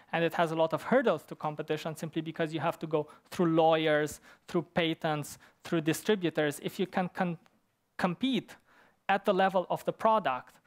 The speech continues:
then that will make it far more easier for talented people to get into the field, distribute their product,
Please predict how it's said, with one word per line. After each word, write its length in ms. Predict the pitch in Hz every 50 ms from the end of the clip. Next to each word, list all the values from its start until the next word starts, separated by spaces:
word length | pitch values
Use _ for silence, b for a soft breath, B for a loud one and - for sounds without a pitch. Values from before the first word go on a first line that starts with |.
| _ _ _ _ _
then 140 | - 160 160
that 240 | 156 175 190 - -
will 120 | 190 180
make 300 | 175 175 170 175 - -
it 100 | 175 165
far 240 | - - - 214 233
more 180 | 247 240 220 214
easier 400 | 185 196 202 190 - 247 240 247
for 140 | 240 - 175
talented 520 | - - 190 185 190 190 175 - 180 165 -
people 280 | - 185 - - 170 156
to 120 | - 160
get 240 | 147 - 170 165 -
into 200 | 214 220 - 170
the 120 | 151 135
field, 400 | - - 143 139 139 139 156 156 b b b b b b b
distribute 460 | - 160 - - - 240 220 226 185 -
their 100 | 147 135
product, 680 | - - 143 131 135 143 139 139 170 - - _ -